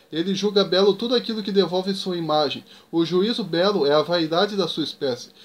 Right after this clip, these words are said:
pois uma pequena suspeita pode sussurrar ao ouvido do cético a seguinte pergunta:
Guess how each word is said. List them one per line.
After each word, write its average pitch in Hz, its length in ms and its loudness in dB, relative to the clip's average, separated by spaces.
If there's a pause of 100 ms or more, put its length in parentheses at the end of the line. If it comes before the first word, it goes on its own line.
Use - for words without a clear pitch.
(160)
pois 170 220 -6
uma 196 200 0
pequena 220 420 2
suspeita 214 480 0
pode 196 260 0
sussurrar 180 540 0
ao 202 120 4
ouvido 185 380 0
do 175 80 -8
cético 170 480 -2
a 131 80 -4
seguinte 185 380 -6
pergunta: 143 440 -6